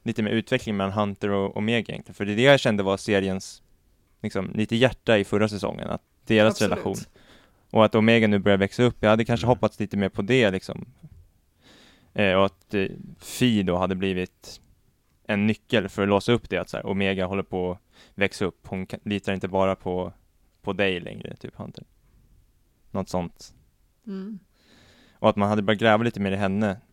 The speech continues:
Speaker 1: Det tycker jag hade varit s-, spännande, liksom, om man hade tagit den vinkeln. Men nu var Hunter bara typ arg. <laughs>
Speaker 2: Det känns ju som att, eh, Hunter och Omega har liksom inte riktigt pratat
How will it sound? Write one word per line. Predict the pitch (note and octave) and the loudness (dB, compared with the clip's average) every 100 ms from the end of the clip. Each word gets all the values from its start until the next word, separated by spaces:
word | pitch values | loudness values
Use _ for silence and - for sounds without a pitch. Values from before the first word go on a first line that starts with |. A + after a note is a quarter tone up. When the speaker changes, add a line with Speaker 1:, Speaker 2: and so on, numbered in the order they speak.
| _ _ _ _ _ _ _ _ | _ _ _ _ _ _ _ _
Speaker 1:
Det | - A2+ | -6 -4
tycker | C3 G#2+ | -2 2
jag | G2+ F#2+ | 2 2
hade | G2 F#2 | 0 -4
varit | F2+ F#2 F2 - | -2 -2 -4 -12
s-, | - _ _ _ | -20 _ _ _
spännande, | - - G2+ F#2+ G2 F#2+ F#2 | -20 -4 -2 0 -2 -2 -4
liksom, | - - - _ | -8 -18 -20 _
om | - | -4
man | F#2+ | -2
hade | F#2+ | 0
tagit | F#2+ F#2 F2 | 0 0 4
den | G#2+ G#2 | 4 4
vinkeln. | F#2+ F#2 - G#2+ - _ _ _ _ | -2 -6 -8 -12 -14 _ _ _ _
Men | - G#2+ | -8 -4
nu | B2+ D3 B2 A#2 | -2 -4 -8 -8
var | A#2+ A2+ | -2 0
Hunter | A#2 A2+ A2 | 0 -4 -4
bara | F#2+ | -4
typ | F#2 - | -6 -2
arg. | B2+ - - - - - - | -2 -2 -4 -6 -6 -10 -16
<laughs> | _ - - - | _ -20 -20 -16
Speaker 2:
Det | A3+ | -10
känns | - B3+ C4 | -6 -6 -6
ju | A#3+ | -8
som | A3+ | -6
att, | G#3+ G#3+ - | -8 -8 -6
eh, | G#3 - G3+ - - - | -6 -6 -10 -14 -16 -10
Hunter | A#3+ A#3 A#3 - G#3 | -6 -4 -4 -4 -4
och | G3+ F#3 F3+ E3+ | -2 -4 -4 -6
Omega | F#3+ A3+ B3 A3+ | -8 -8 -8 -6
har | G#3+ | -6
liksom | F#3+ - F#3 | -8 -10 -12
inte | E3+ | -10
riktigt | E3 E3 - _ - | -12 -14 -18 _ -14
pratat | A#3 - C#3+ - G#4+ | -10 -10 -12 -12 -14